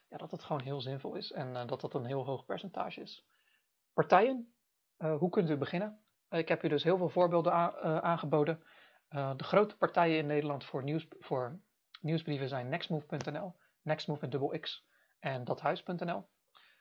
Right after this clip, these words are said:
Zoals ik in de voorgaande aflevering meldde, is Dat Huis ooit begonnen als leadgenerator, dus die is veel sterker op dat gebied.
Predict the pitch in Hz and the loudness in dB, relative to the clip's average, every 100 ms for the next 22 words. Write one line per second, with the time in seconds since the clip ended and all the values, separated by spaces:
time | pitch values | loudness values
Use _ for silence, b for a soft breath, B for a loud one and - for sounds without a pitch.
0 | b b _ _ - 170 175 175 156 175 | b b _ _ -4 -2 2 0 4 4
1 | 175 170 170 170 156 151 147 147 - - | 4 2 4 4 4 2 2 0 0 0
2 | 151 - 160 180 - - 156 139 143 143 | 0 4 4 4 0 -2 0 0 -4 -4
3 | 131 147 139 - - 175 170 180 202 147 | -4 0 0 -2 -4 -2 -2 -4 -6 -6
4 | - 147 - 170 - 156 139 - 123 156 | -4 -4 0 0 2 0 0 -4 0 0
5 | - 147 226 - | 0 -6 -6 -10